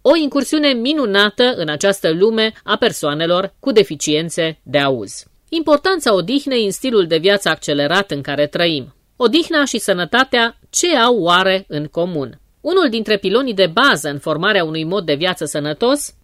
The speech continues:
este echilibrul, care conține ca parte integrantă odihna. Condiția de bază a aplicării unui mod de viață adecvat este să lăsăm loc în viața noastră odihnei și activităților recreative, pentru că acestea ajută la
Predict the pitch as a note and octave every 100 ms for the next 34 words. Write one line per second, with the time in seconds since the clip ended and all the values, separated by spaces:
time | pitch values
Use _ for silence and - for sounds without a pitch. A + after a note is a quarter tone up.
0 | _ A#3 D4+ - C#4 C4+ - C4+ C#4 A#3
1 | G#3+ D3+ C3+ A#2+ - _ _ - D4+ D4
2 | A#3+ A3 D#4 C4 F#3 E3 A3 G#3 E3+ D#3+
3 | D#3+ E3 B3 B3 A#3+ A#3 - G3 E3 E3
4 | A#2+ A#2 - _ _ _ - D#3 F3 C4
5 | B3+ G#3 F3+ C#4 D4 E3 D3+ - - G#3+
6 | G3 E3 D#3+ D3+ G3 G3+ D#3+ D#3+ F3 D#3+
7 | C#3 E3+ F#3+ D4 D4 - _ _ _ _
8 | C#4+ D4+ D4+ C#4 - F4 D#4 A3+ C#4+ A#3+
9 | F3 A3+ G3 C#3+ E3+ E3+ D3 E3+ F3 E3
10 | C#3+ C#3+ G#3+ B3+ C4 B3 G3 - F3+ E3
11 | A#3 A3+ G3+ E3+ E3+ F#3 D#3+ C#3 - A#3+
12 | B3 C4+ C#4+ - - A3 F3+ D#3 B2 -
13 | E4+ - E3 G3+ - E3 C3 A3+ A3+ F3+
14 | D3+ G3